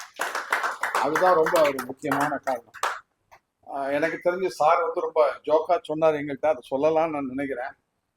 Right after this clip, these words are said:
டாஸ்மார்க்கை தவிர மத்த எல்லாத்துலயும் சார் வந்து பொறுப்பில் இருந்திருக்கிறார். தமிழக ஆட்சியில டாஸ்மார்க்கை தவிர மத்த எல்லா துறையிலும் அவருடைய பங்களிப்பு என்பது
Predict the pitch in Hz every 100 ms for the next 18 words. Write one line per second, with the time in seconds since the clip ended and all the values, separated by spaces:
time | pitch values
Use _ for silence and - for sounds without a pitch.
0 | _ _ 147 180 208 208 190 185 151 147
1 | 156 180 202 151 147 151 143 165 190 185
2 | 185 185 202 165 131 - - 147 156 139
3 | 139 170 160 135 117 147 156 156 147 123
4 | 123 - - - - - - - - -
5 | - - - - 127 139 175 175 160 147
6 | 156 - 135 135 123 - 139 156 - 185
7 | 170 135 139 - 123 123 147 - - _
8 | _ - - 147 156 160 156 170 196 220
9 | 208 190 190 196 190 220 190 170 160 156
10 | 143 - 165 180 170 - 180 156 151 156